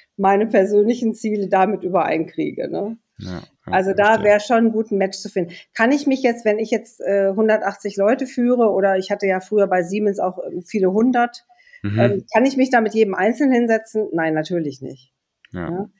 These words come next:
Speaker 1: Das
Speaker 2: Ja.
Speaker 1: heißt, du musst Mechanismen und Methoden entwickeln. Wie kriegst
Speaker 2: Mhm.
Speaker 1: du eigentlich die Masse motiviert? Wie kriegst du die
Speaker 2: Ja.
Speaker 1: Masse dabei, ne?
Speaker 2: <laughs>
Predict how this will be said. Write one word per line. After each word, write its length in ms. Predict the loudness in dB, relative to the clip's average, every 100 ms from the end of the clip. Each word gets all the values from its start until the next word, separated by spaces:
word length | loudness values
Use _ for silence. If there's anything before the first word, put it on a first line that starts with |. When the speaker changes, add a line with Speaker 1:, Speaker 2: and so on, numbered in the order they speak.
| _ _ -2
Speaker 1:
Das 160 | -2 2
Speaker 2:
Ja. 40 | 0
Speaker 1:
heißt, 200 | 2 0
du 60 |
musst 240 | 0 0 -2
Mechanismen 680 | 0 0 0 -2 -2 -4
und 140 | -2 -4
Methoden 420 | -4 -4 -2 -2
entwickeln. 680 | -2 -6 -4 0 0 0 -6 -20 _ -8
Wie 100 | -6
kriegst 280 | -2 0 0
Speaker 2:
Mhm. 20 |
Speaker 1:
du 80 | 2
eigentlich 220 | 2 2
die 100 | 4
Masse 320 | 4 4 2
motiviert? 640 | 2 2 2 0 -2 -4 -6
Wie 60 |
kriegst 320 | -6 -6 -4
du 40 | -2
die 140 | 2
Speaker 2:
Ja. 20 |
Speaker 1:
Masse 320 | 2 2 -2 -8
dabei, 320 | -8 -6 -6 -6
ne? 280 | -8 -10 _ _ -20 -18
Speaker 2:
<laughs> 920 | -6 -6 -6 -10 -12 -12 -12 -16